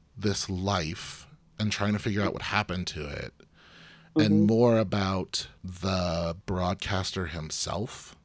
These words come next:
Speaker 2: Mm-hmm.
Speaker 1: at the expense of this person who has died.
Speaker 2: Yeah, I, I don't think I hated S-Town quite as much as you did, but I do think S-Town and Serial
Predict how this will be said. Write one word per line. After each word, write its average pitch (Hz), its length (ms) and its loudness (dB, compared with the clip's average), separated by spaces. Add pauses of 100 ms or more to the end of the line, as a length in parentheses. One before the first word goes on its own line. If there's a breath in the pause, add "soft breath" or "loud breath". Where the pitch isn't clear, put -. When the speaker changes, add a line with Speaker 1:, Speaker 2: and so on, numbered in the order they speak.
(600)
Speaker 2:
Mm-hmm. 156 460 4 (100)
Speaker 1:
at 98 280 2
the 95 200 0
expense - 1040 4 (140)
of 85 720 -6
this 95 180 -2
person 92 480 -2
who 82 560 -6 (160)
has - 340 -8
died. - 440 -6 (160)
Speaker 2:
Yeah, 269 520 10
I, 311 360 6 (300 loud breath)
I 302 100 6
don't 349 120 2
think 427 160 2
I 262 100 6
hated 220 280 6
S-Town 185 460 4
quite 175 220 4
as 170 120 0
much 165 220 4
as 170 160 0
you 160 120 10
did, 170 420 8 (680 loud breath)
but 165 640 10 (360)
I 196 120 10
do 226 320 4
think 190 460 4
S-Town 165 680 4
and 151 260 4
Serial 151 880 6